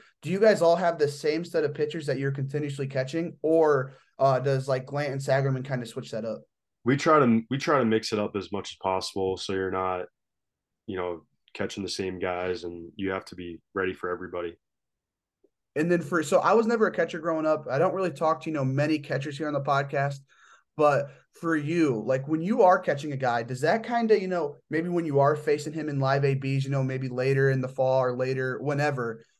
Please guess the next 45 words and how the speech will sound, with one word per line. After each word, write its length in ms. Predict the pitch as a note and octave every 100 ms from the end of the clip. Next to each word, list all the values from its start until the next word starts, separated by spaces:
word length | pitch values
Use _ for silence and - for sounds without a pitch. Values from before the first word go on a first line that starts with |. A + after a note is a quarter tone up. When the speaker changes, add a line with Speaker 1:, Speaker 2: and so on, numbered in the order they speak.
| _
Speaker 1:
and 120 | C#3+
you 80 | D3
have 280 | D3+ D3 C#3
caught 260 | D#3 D#3+
him 140 | - C#3
in 100 | B2+
before, 480 | A#2 - D#3+ C#3 A2+
do 120 | C3
you 100 | E3+
think 240 | F#3+ F3+
that 180 | F3 C#3+
gives 220 | C#3+ D3+
you 100 | E3
a 40 | D3
little 220 | C3 C#3+
bit 140 | D3
of 100 | C#3+
an 100 | C3+
advantage, 520 | A2 A#2 B2 C#3+ C#3 - _ _
you 80 | -
know, 180 | C#3 C3
kinda 240 | - C#3+
Speaker 2:
I, 40 | C3+
Speaker 1:
being 200 | C3+ B2+
Speaker 2:
I 40 |
Speaker 1:
already 160 | A#2 C#3+
Speaker 2:
think 100 | B2
it 120 | G#2+
Speaker 1:
behind 140 | A#2+ A#2
Speaker 2:
does, 100 | G#2
Speaker 1:
the 40 |
Speaker 2:
'cause 160 | G#2+ G#2
you 80 |
Speaker 1:
plate? 40 | G#2+
Speaker 2:
know 160 | A2+
his 120 | G#2 -
strengths 520 | - G#2 G#2 G#2 -
and 120 | G2
you 60 | G2+
know 160 | G2+
his 140 | G2 F#2+
out 220 | F#2+ -
pitches, 360 | G#2 A2+ G#2
but 180 | G2
at 60 | F#2